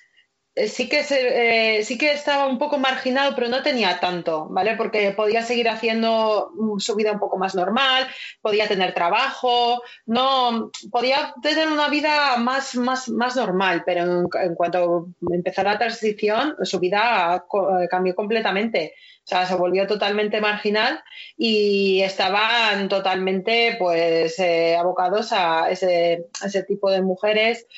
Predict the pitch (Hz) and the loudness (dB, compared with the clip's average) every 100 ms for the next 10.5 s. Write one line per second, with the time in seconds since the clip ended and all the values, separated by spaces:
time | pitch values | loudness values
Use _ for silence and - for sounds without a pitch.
0 | - - - 196 196 202 196 202 196 208 | -20 -8 -2 0 0 0 0 0 0 0
1 | 196 196 208 233 214 160 160 170 180 185 | 0 0 0 0 0 0 0 0 -2 -4
2 | 226 202 220 - 160 156 180 - 170 165 | -4 -2 -2 -2 -2 0 -2 -2 -4 -2
3 | 170 190 208 165 170 170 180 190 190 _ | -2 0 0 0 0 2 2 0 -4 _
4 | - - - - - 196 202 202 196 - | -16 -16 -20 -14 -2 0 2 2 0 0
5 | 214 196 196 202 202 196 202 208 214 226 | 2 2 2 0 0 2 0 0 -2 -2
6 | 208 214 208 233 262 269 185 170 - 196 | 0 2 2 0 0 0 0 0 0 0
7 | 196 214 - - _ - 180 170 165 180 | 0 -2 -4 -12 _ -4 0 2 2 2
8 | 190 180 180 190 196 180 180 196 196 190 | 2 2 2 0 0 0 0 0 0 2
9 | 185 180 208 196 180 175 165 160 117 190 | 0 0 0 2 2 2 2 2 0 0
10 | 180 175 170 170 160 | 2 2 2 0 -2